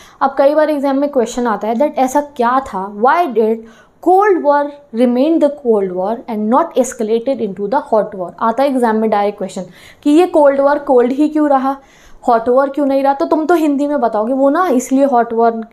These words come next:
नहीं हुआ because यूएसए और यूएसएसआर दोनों के पास ही बहुत सारे न्यूक्लियर वेपन थे। अगर यूएसए फेंक देगा यूएसएसआर के ऊपर न्यूक्लियर वेपन, सोवियत यूनियन के ऊपर, तो सोवियत यूनियन भी उसके ऊपर फेंक देगा।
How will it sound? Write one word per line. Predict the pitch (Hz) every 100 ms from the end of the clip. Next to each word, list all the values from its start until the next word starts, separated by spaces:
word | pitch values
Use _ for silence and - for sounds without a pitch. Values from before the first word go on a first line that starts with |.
| 226
नहीं | 220 208
हुआ | 208 262
because | 233 233 254 269 - - _ -
यूएसए | 226 220 226
और | 302 302
यूएसएसआर | 233 220 220 208 196
दोनों | 254 294 311
के | 330
पास | 240 226
ही | 339
बहुत | 262 254 262
सारे | 247 240
न्यूक्लियर | 233 226 214
वेपन | 208 185 190 196 262
थे। | 247 - -
अगर | 277 285
यूएसए | 262 247 311
फेंक | 302 262 220
देगा | 233 254 269 277 - - -
यूएसएसआर | 240 240 240 233 220
के | 233
ऊपर | 226
न्यूक्लियर | 226 226 226 220
वेपन, | 214 254 349
सोवियत | - 233 220 226
यूनियन | 220 214
के | 226
ऊपर, | 220
तो | 320
सोवियत | 415 302 254 262
यूनियन | 269 311 330
भी | 302
उसके | 302 294
ऊपर | 294 294
फेंक | 277 233
देगा। | 240 262